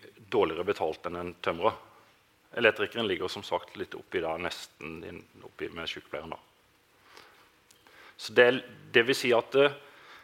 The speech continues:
og jeg gjentar, full av beundring for sykepleierjobben, veldig viktig, flott fag, virkelig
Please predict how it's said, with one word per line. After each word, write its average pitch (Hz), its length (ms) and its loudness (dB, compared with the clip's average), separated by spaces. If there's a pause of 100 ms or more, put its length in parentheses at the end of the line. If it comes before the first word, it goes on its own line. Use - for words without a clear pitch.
og 123 100 6
jeg 127 140 10
gjentar, 135 460 6 (260)
full 131 640 2
av 127 100 6
beundring 107 460 0
for 107 480 0 (100)
sykepleierjobben, 98 800 0 (460)
veldig 104 260 6
viktig, 123 300 2 (240)
flott 123 320 -2
fag, 170 240 6 (640)
virkelig 120 720 0